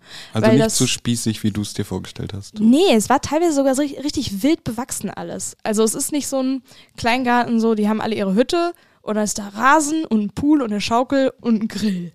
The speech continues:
Speaker 2: sondern das ist wirklich Gärtnerei, Gartenanbau, Tomatenpflanzen überall, ganz viele wilde Beete, Blumen in unterschiedlichsten Farben, teilweise noch nie gesehen. Da war eine, die sah aus wie so, ich kann das jetzt nicht, ich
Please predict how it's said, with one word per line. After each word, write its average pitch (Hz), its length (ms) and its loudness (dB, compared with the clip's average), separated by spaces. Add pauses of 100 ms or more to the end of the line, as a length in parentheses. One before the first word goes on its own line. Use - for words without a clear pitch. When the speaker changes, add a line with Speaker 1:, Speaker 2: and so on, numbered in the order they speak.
(120)
Speaker 2:
sondern 220 420 2 (220)
das 214 160 -2
ist 214 180 -2
wirklich 254 480 0 (380)
Gärtnerei, 185 760 -6
Gartenanbau, 190 760 -4 (420)
Tomatenpflanzen 233 1080 0
überall, 214 600 -2
ganz 233 300 -2
viele 208 280 -6
wilde 262 200 0
Beete, 220 800 -2 (560)
Blumen 262 580 0
in 247 160 -2
unterschiedlichsten 285 840 0
Farben, 240 380 0
teilweise 233 360 0
noch 214 160 0
nie 247 180 6
gesehen. 254 520 0 (400)
Da 220 120 -6
war 226 120 -4
eine, 269 180 2
die 226 100 0
sah 226 380 2 (240)
aus 294 380 2
wie 262 80 4
so, 226 420 4 (840)
ich - 120 -12
kann 240 220 2
das 202 100 -2
jetzt 185 160 -2
nicht, 185 260 -6
ich - 120 -18